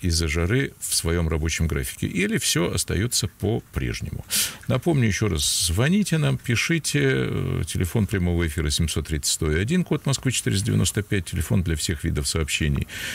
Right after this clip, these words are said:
плюс семь девятьсот три семь девять семь шесть три три три и, э, сайт три дабл ю точка сильвер точка ру.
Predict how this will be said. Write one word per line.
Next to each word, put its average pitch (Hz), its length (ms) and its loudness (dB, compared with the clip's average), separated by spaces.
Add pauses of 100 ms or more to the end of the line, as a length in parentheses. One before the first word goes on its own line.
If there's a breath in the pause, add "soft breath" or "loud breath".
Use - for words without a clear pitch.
(140 loud breath)
плюс 87 180 2
семь 85 240 2
девятьсот 76 480 -2
три 78 220 -2
семь 71 260 0
девять 71 280 0
семь 71 180 -2
шесть - 240 -2
три 73 160 -2
три 76 220 -2
три 175 320 2
и, 131 480 0
э, 92 280 -2
сайт 107 400 0
три - 160 -2
дабл 95 220 0
ю 85 80 0
точка 82 280 -4
сильвер 73 340 -2
точка - 320 -2
ру. 71 120 0